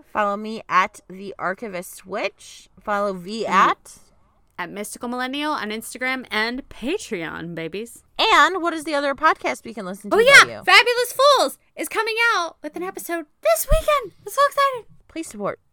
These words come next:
Speaker 1: V on Patreon.
Speaker 2: Thank you.
Speaker 1: That's just my little extra plug 'cause she's a great tarot
Speaker 2: Thank
Speaker 1: reader
Speaker 2: you.
Speaker 1: and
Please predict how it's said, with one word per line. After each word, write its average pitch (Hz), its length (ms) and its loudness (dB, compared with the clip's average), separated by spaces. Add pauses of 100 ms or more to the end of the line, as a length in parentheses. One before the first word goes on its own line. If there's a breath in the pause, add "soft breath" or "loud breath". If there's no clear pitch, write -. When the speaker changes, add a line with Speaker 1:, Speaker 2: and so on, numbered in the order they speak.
Speaker 1:
V 175 240 -14
on 160 140 -10
Patreon. 233 540 -6
Speaker 2:
Thank - 80 -20
you. 208 80 -16
Speaker 1:
That's 202 240 -2
just 190 160 -12
my 156 160 -4
little 147 320 -6
extra 170 260 -12
plug 135 260 -8
'cause 175 200 -14
she's 180 180 -12
a 170 40 -16
great - 200 -12
tarot 104 200 -10
Speaker 2:
Thank 123 100 -6
Speaker 1:
reader 127 260 -8
Speaker 2:
you. 120 60 -12
Speaker 1:
and - 120 -20